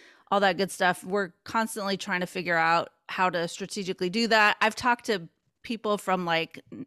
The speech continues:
Nike is here. And so I have a lot of friends and family or people that know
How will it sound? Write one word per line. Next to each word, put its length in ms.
Nike 420
is 140
here. 340
And 200
so 100
I 40
have 100
a 40
lot 140
of 400
friends 460
and 240
family 400
or 100
people 340
that 200
know 440